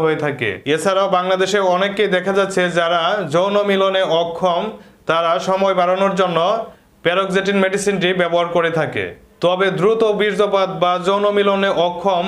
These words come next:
রোগীদের জন্য প্যারোক্সেটিনের মূল ইন্ডিকেশন নয়। তবে দ্রুত বীর্যপাতের চিকিৎসায় এবং যৌন মিলনে অক্ষম এ সকল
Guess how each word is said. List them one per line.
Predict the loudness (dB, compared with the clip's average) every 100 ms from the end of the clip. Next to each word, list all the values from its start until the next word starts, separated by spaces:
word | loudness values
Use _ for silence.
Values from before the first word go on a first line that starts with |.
| 0
রোগীদের | 0 0 0 0 0
জন্য | -2 0 0 0 -4 -8 -18 -20 _
প্যারোক্সেটিনের | -2 0 0 0 0 0 0 2
মূল | 2 2 0
ইন্ডিকেশন | 0 0 -2 -2 0 2
নয়। | 0 0 -4 -12 -20 -20 -20 -20 -20 -20 -2
তবে | 0 2 0 2
দ্রুত | 0 2 0
বীর্যপাতের | 0 0 0 0 -2 -2
চিকিৎসায় | -2 -2 -2 -2 -2 -2 -2
এবং | 0 0 0 0
যৌন | 0 2 2
মিলনে | 0 0 0 0 2 0
অক্ষম | -2 -2 -2 -2 -2 -2
এ | 0 0
সকল | 0 0